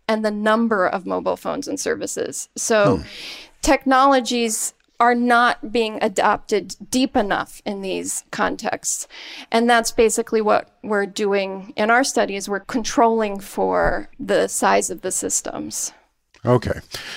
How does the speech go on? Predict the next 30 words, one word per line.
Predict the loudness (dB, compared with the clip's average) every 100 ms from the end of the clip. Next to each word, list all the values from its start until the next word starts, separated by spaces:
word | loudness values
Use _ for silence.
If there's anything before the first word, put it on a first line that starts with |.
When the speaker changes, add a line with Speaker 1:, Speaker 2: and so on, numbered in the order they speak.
| -14 -8
Speaker 2:
So | 2 6 6 4
going | 4 4
back | 6 4 2
to | 2 2 4 2 0 -6 -18 -8
kind | -4 -2
of |
the | 0
original | 2 2 2 0
research | 2 0 0 -4
question | 0 0 0 -4
of | -6 -6
this | -6 -2
paper, | 2 2 0 -6 -8 -16 -20 -18 -20 -20 _ _ _ _ -20 _
is | 4 4 6
the | 4
world | 6 6 6 4
deploying | 0 2 4 4 4
wind | 4 4
and | 2
solar | 2 4 4
fast | 4 2 2
enough | 0 0 0
to | 0
limit | 2 2
warming | 0 0 0 -2
to | -2
one | -2 -2
point | -2 -2
five | -2 0
degrees? | 0 0 0 -2